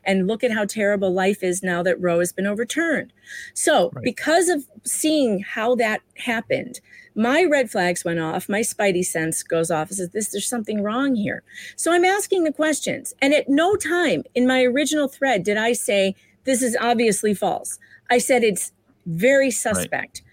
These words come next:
Speaker 1: The veracity of this needs to be confirmed." It goes very viral. The Washington Post, Glenn Kessler, tries to corroborate the story.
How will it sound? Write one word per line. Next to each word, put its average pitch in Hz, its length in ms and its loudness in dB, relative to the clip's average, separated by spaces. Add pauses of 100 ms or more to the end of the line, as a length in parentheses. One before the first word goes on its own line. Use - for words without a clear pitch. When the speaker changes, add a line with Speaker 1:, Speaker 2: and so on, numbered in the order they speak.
(160)
Speaker 1:
The 208 80 0
veracity 254 680 0
of 240 140 0
this 240 280 -2
needs 214 320 -2
to 214 100 -8
be 196 160 -2
confirmed." - 840 -4 (880)
It 311 120 0
goes 262 240 2
very 175 260 2
viral. - 440 -4 (220)
The 285 140 2
Washington 320 880 -2
Post, - 720 -4
Glenn 302 320 0
Kessler, - 580 -6 (320)
tries 320 380 0
to 330 100 -4
corroborate 262 720 0
the 254 80 -6
story. - 580 -2